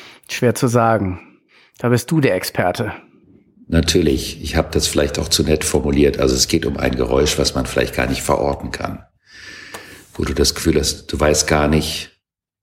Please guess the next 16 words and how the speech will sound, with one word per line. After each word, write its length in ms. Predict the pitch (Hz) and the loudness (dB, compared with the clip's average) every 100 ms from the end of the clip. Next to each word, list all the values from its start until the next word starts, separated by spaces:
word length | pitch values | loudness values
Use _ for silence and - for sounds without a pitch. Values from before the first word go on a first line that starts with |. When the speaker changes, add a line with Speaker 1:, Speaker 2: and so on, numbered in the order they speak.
| _ _ _ _ _ _ _ _ - | _ _ _ _ _ _ _ _ 0
Speaker 2:
wo 160 | 92 | 4
du 120 | 101 90 | 4 4
bist, 260 | 107 - | 2 0
an 100 | 65 | 2
welcher 240 | 71 - 80 | 2 2 0
Stelle 280 | - 78 | 2 2
du 100 | 69 | 0
bist. 220 | - - - | 0 0 0
Ich 100 | - | 0
hatte 240 | 95 110 | 0 0
als 260 | 71 69 - | 0 0 -2
Kind 300 | - 120 78 | 0 -2 -2
mal 140 | 78 | -4
ein 300 | 71 76 73 | -2 0 2
solches 340 | 73 76 85 - | 2 2 2 2
Erlebnis. 720 | 76 71 71 - 113 - | 2 2 0 2 0 0